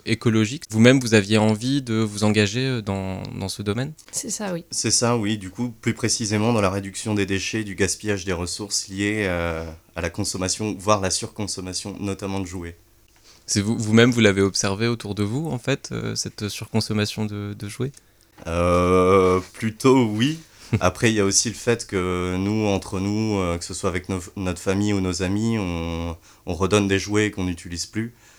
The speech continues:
Speaker 3: Et on, on se disait que ce, cette démarche-là, elle pouvait être étendue aussi à toute personne, euh, de notre entourage social, direct
Speaker 1: <laughs>
Speaker 3: ou indirect.
Speaker 1: Et, euh, alors justement, s'il y a des auditeurs et auditrices, euh, qui nous écoutent, qui ont des jouets à donner, comment ils peuvent, euh,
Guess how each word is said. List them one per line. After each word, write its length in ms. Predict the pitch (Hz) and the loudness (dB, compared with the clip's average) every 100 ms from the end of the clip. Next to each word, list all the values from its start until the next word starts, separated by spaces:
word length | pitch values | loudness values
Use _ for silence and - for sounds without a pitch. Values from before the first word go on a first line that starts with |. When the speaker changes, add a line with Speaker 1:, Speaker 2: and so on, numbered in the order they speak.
| - _ | -20 _
Speaker 3:
Et 100 | - | -4
on, 480 | 85 82 80 80 - | -2 0 0 -2 -2
on 100 | 90 | -4
se 80 | 82 | -4
disait 260 | 92 98 107 | -2 -2 -2
que 60 | |
ce, 280 | - 90 85 | -2 -2 -2
cette 200 | 85 104 | -2 0
démarche-là, 500 | 92 90 - 95 95 | 0 0 -2 -4 -2
elle 140 | 104 | -2
pouvait 180 | 87 87 | -4 -4
être 160 | 92 - | -2 -4
étendue 460 | 87 90 87 95 | -6 -6 -6 -6
aussi 340 | 92 90 - 98 | -6 -8 -6 -6
à 80 | 85 | -6
toute 220 | 101 90 | -10 -10
personne, 420 | 92 - 95 95 | -6 -6 -4 -6
euh, 200 | 87 80 80 82 85 - _ _ _ _ - | -6 -8 -10 -12 -16 -20 _ _ _ _ -12
de 80 | 90 | -2
notre 240 | 90 90 | 0 0
entourage 400 | 104 90 101 110 | -2 -4 -4 -4
social, 480 | - 98 - 87 85 - - - - | -4 -4 -2 -2 -4 -10 -20 -20 -14
direct 400 | 95 107 110 104 | 2 6 6 4
Speaker 1:
<laughs> 0 | |
Speaker 3:
ou 60 | 107 | 2
indirect. 580 | 98 92 82 - - _ _ _ _ | 0 0 -4 -6 -18 _ _ _ _
Speaker 1:
Et, 120 | 117 | 6
euh, 360 | 110 107 104 104 | 6 6 4 0
alors 220 | - 110 110 | 4 4 4
justement, 340 | 110 - 131 | 0 -2 0
s'il 140 | - | 0
y 20 | 131 | 0
a 40 | |
des 160 | 113 110 | 0 -2
auditeurs 300 | 104 127 127 | -2 0 0
et 20 | |
auditrices, 500 | 110 101 - 135 - | 0 -4 -6 -2 0
euh, 160 | 110 98 | 0 0
qui 160 | - | -4
nous 140 | 101 - | -8 -8
écoutent, 220 | - 139 | -10 -10
qui 100 | - | -6
ont 80 | 104 | -4
des 260 | 98 95 | -2 -4
jouets 200 | 92 107 | -2 -2
à 20 | |
donner, 220 | 101 110 147 | 0 0 0
comment 200 | 120 120 | 2 2
ils 80 | |
peuvent, 240 | 113 123 113 | 2 -2 2
euh, 140 | 107 | 0